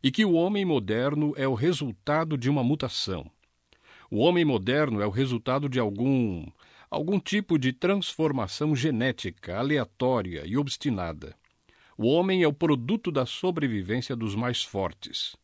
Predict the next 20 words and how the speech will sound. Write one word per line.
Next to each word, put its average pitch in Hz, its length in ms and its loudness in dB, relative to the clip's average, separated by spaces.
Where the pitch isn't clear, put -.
Não 269 160 2
é 139 60 4
isso 107 320 0
que - 80 -4
a 139 60 -2
palavra 98 440 -2
de 139 140 -2
Deus 101 340 -4
diz. - 460 -8
O 101 80 -8
que 123 120 0
acabei 123 640 2
de 82 160 -10
ler 104 400 0
não 165 260 6
dá 135 220 2
para 135 220 -2
ser 131 240 -4
mais 135 240 -2
claro. 104 440 -4